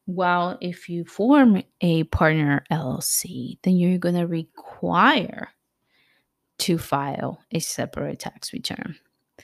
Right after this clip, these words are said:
With a single member L L C, you will require, if you're in California, to file a California return, but not a federal return because all that income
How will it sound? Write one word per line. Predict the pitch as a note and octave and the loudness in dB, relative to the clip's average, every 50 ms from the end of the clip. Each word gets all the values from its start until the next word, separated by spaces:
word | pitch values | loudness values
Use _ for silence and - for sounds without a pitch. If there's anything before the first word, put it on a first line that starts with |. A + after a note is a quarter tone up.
| - - - - - - _ _ _ _ - | -20 -20 -20 -20 -20 -20 _ _ _ _ -2
With | F#3 F3+ - E3 | -2 -2 0 0
a | D#3+ D#3+ D#3+ E3 D#3+ D#3+ D3+ D#3 | 0 2 2 2 2 0 -2 -2
single | - - E3 D#3 E3 D3+ | -2 -2 0 2 2 2
member | D3 D3+ C#3+ D3+ C#3+ D#3+ | 2 2 2 2 0 0
L | - - | -2 -2
L | E3 | -2
C, | - - - - A3 A3 G#3 G3+ G3 | -4 -2 2 4 6 6 6 4 2
you | F#3+ F#3 G3 F#3+ | 0 0 0 0
will | F#3 F3+ E3+ E3 | 2 2 0 0
require, | E3 D#3 D3 - - - C3+ C3 C3 - D3+ | -2 -4 -8 -8 -6 -6 -6 -4 -4 -4 -4
if | E3 - - | -4 -4 -6
you're | C#3+ C#3 | -4 -4
in | C#3 D3+ | -4 -4
California, | - E3 F3+ F#3+ - - D#3 D3+ D3 D3 D#3 E3+ - | -4 -4 -4 -4 -2 -2 0 0 2 2 0 0 -2
to | - - - | -4 -6 -6
file | - - - D#3 B2+ - - - - D#3+ E3+ F3+ - _ _ _ | -6 -2 0 0 2 2 0 0 0 0 -2 -2 -4 _ _ _
a | - F3+ | -6 -6
California | - - - D3 B2+ C3 D3+ - - - D3 C#3+ D3+ E3+ E3+ F3 D#3 - _ _ | -4 -4 -4 -4 -2 -2 -4 -6 -6 -6 -4 -4 -2 -2 -4 -6 -6 -8 _ _
return, | G3 - - C4+ C#4+ B3+ F#3+ E3+ E3+ - _ _ _ _ | -6 4 6 6 8 8 6 4 0 -4 _ _ _ _
but | - G3 F#3 F3+ - _ _ | 2 2 2 2 0 _ _
not | F#3+ E3 D3+ D#3 D3+ | -2 0 0 0 -2
a | D#3+ | -4
federal | - - B3+ B3+ B3+ G#3+ F3+ | -2 -2 0 0 0 0 -2
return | F#3 E3 C#3+ - - D3+ D3+ D#3 | -4 -6 -8 -6 -4 -4 -4 -4
because | D#3+ E3 - - E3 E3 - - - - - - - - - - - _ _ _ _ _ | -4 -6 -6 -6 -8 -8 -8 -12 -16 -18 -20 -20 -20 -20 -20 -20 -20 _ _ _ _ _
all | - E3+ E3+ F3 F3 F#3 F#3 F#3 F#3+ | 4 4 6 6 6 4 4 4 2
that | F#3+ G3+ F#3+ F#3+ F#3+ G3 | 0 0 -2 -2 -2 -2
income | F#3+ F#3 E3+ - - F3 E3+ D#3 D3+ D#3 E3 | -4 -4 -6 -8 -10 -8 -8 -6 -6 -8 -10